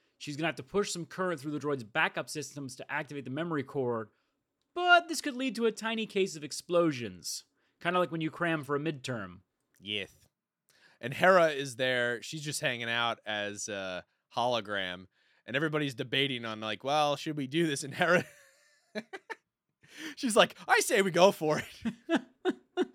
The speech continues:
Speaker 1: Which, again, is such a Rebels thing. Her just being like, "Yeah, I say go for it." It's like, "You're not here, <laughs> asshole."
Speaker 2: Yeah. <laughs> Huang is just like, "Because you're a hologram."
Speaker 1: <laughs>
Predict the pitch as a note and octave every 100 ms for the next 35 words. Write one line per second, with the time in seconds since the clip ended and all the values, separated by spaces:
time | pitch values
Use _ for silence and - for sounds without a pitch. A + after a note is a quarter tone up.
0 | - - - - _ - - A3+ B3+ G#3
1 | C4+ B3+ A3 G3+ G#3 G#3+ - A3 A3+ A#3+
2 | G#3 F#3+ F3+ F#3 F3+ - F#3 D#3 E3+ E3+
3 | D#3+ E3 D3+ - E3 A#3+ D4+ A#3+ F3 B3
4 | A3 D3 C3 - D#3+ C#4 F4 F4 D#3 C#4+
5 | D#4 B3 E3 - _ _ _ _ _ _
6 | F3+ G#3 D#3 G3+ C#4 A3+ - - - -
7 | - _ _ _ - F3+ G3+ G3+ G3 G3
8 | F3+ D#3 F3 F3+ D3+ C#3+ C3+ F#3 F#3+ F3
9 | C3+ G3 G3 F3+ - F3 G3+ D3+ D3 C#3
10 | D#3 F#3